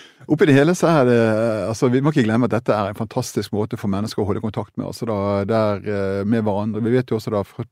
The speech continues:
der vi begynte da i denne samtalen, rundt i den trendstudien min, så ser vi også da at, eh, mennesker er konstant i bevegelse. Altså, på en helt annen måte, altså, før tolvte mars, så var vi da en, en enorm rastløs, eh,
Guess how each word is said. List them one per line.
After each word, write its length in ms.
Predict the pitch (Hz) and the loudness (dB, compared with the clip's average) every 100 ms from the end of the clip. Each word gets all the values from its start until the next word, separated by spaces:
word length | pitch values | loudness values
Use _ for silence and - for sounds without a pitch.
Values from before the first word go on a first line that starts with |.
| - | -2
der 140 | 110 | 2
vi 80 | 110 | 2
begynte 300 | 120 123 101 | 0 -2 -4
da 140 | 98 95 | -2 -2
i 40 | 95 | -2
denne 160 | 104 | -4
samtalen, 460 | 107 101 110 123 113 | -4 -6 -4 -4 -2
rundt 240 | 104 98 | -2 -4
i 60 | 95 | -4
den 180 | 95 - | -6 -2
trendstudien 600 | 117 98 - - 95 95 | -2 -2 -2 -4 -2 -2
min, 220 | 135 143 - - - - | -4 -6 -14 -20 -20 -8
så 140 | 143 | -4
ser 160 | - 127 | 0 2
vi 80 | 113 | 2
også 180 | - | 2
da 140 | 113 101 92 | 2 2 0
at, 100 | 104 | -2
eh, 140 | 101 | 0
mennesker 400 | 107 117 127 101 | 2 0 0 -4
er 80 | 98 - | -4 -6
konstant 480 | 101 - 107 98 117 | -6 -2 -2 -2 -2
i 80 | |
bevegelse. 560 | 104 104 101 87 95 - | 0 2 0 -2 -8 -10
Altså, 160 | - 101 | -10 -8
på 120 | 110 | -6
en 80 | 107 | -4
helt 160 | 120 101 | -4 -4
annen 120 | 98 | -4
måte, 200 | 104 143 | -4 -4
altså, 160 | 110 101 | -4 -6
før 240 | - 113 87 | -4 -4 -4
tolvte 280 | 98 92 104 | -6 -6 -2
mars, 240 | 123 - | -2 -4
så 80 | 113 | -6
var 160 | 110 101 | -4 -2
vi 80 | |
da 140 | 92 95 90 | -2 -4 -6
en, 220 | 92 80 | -10 -6
en 140 | 117 | 0
enorm 420 | 117 123 151 113 95 | 2 4 4 2 0
rastløs, 540 | 104 - 104 98 - | -4 -4 -4 -4 -6
eh, 220 | 95 95 | -6 -4